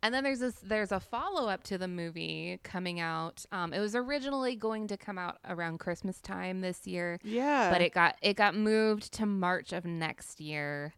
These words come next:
Speaker 2: Okay.
Speaker 1: I, 'cause, 'cause covid. Um, <laughs>
Speaker 2: Yep, yep, yep.
Speaker 1: and it's called Downton Abbey: A New Era.
Speaker 2: Okay.
Speaker 1: And it's a direct sequel to the twenty nineteen film,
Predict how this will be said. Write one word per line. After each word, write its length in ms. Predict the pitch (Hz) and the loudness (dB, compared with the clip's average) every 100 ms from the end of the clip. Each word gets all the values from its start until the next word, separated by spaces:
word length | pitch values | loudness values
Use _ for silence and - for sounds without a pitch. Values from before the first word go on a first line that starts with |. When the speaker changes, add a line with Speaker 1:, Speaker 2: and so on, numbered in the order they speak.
| _ - | _ 0
Speaker 2:
Okay. 320 | 202 190 180 - | 0 2 -2 -2
Speaker 1:
I, 140 | - - | -6 -4
'cause, 480 | - 170 160 - - - | 2 4 2 -4 -18 -12
'cause 220 | - 208 202 | 0 0 2
covid. 600 | 202 180 160 151 151 170 - - | 4 4 4 0 -2 -6 -4 2
Um, 420 | 175 165 156 190 | 4 4 0 -6
<laughs> 40 | 208 | -2
Speaker 2:
Yep, 360 | 214 220 214 - | 4 6 6 4
yep, 200 | 196 - | 2 2
yep. 180 | 180 - - - - 392 311 | 0 -2 -4 -16 -10 -8 -2
Speaker 1:
and 140 | 202 208 | 2 2
it's 160 | 226 | 0
called 260 | - 247 233 | -2 -2 -2
Downton 360 | 190 196 208 196 | -2 -2 -4 -4
Abbey: 320 | 170 170 170 | -4 -6 -8
A 80 | 160 | -8
New 300 | 156 151 151 - | -8 -8 -8 -8
Era. 500 | 202 240 262 262 254 - _ _ | -6 -4 -4 -4 -8 -14 _ _
Speaker 2:
Okay. 220 | 247 302 359 | 0 2 4
Speaker 1:
And 720 | 349 320 160 156 160 156 - - | 4 2 -4 -6 -10 -12 -12 -4
it's 240 | 180 170 - - | -4 -4 -14 -8
a 300 | - 170 165 | -4 -2 -4
direct 420 | 170 170 190 220 | -6 -6 -6 -6
sequel 480 | - - 220 - 208 | -12 -8 -8 -4 -6
to 160 | 202 196 | -6 -8
the 140 | 175 | -8
twenty 360 | - - 180 170 | -8 -10 -8 -8
nineteen 680 | 160 160 - - 180 180 180 | -10 -12 -14 -14 -12 -10 -10
film, 500 | 180 160 156 160 165 | -10 -8 -10 -12 -14